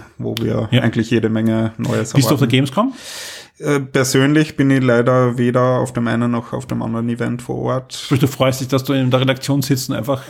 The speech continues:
Speaker 1: Wir werden
Speaker 2: wieder wilder Tipps.
Speaker 1: aktuellst drüber
Speaker 2: Ja.
Speaker 1: berichten, ja.
Speaker 2: Ja, ich auch. <laughs> Das ist genau das Gleiche.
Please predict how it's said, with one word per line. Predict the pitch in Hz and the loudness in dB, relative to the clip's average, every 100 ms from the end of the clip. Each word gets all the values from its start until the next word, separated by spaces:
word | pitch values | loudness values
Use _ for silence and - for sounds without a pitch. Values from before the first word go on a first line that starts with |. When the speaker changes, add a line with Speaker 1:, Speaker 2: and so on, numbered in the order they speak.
| 117 | -6
Speaker 1:
Wir | 135 143 131 | 0 2 2
werden | 135 143 151 147 | 2 2 4 2
Speaker 2:
wieder | 151 214 | 2 4
wilder | 214 214 208 | 2 2 0
Tipps. | 220 - | -4 -2
Speaker 1:
aktuellst | 147 - 151 139 131 135 - | -2 0 2 2 2 -2 -4
drüber | 131 127 | 0 2
Speaker 2:
Ja. | |
Speaker 1:
berichten, | 120 120 120 - 117 | 4 2 0 -4 -8
ja. | 120 - - | -10 -14 -8
Speaker 2:
Ja, | 151 - - - | -6 -6 -10 -8
ich | - | -8
auch. | - _ _ | -10 _ _
<laughs> | 208 190 - | 0 0 0
Das | 220 131 127 | 0 2 2
ist | 127 | 2
genau | 127 | 2
das | 165 | 0
Gleiche. | - - - - 160 | 0 -4 -4 0 -2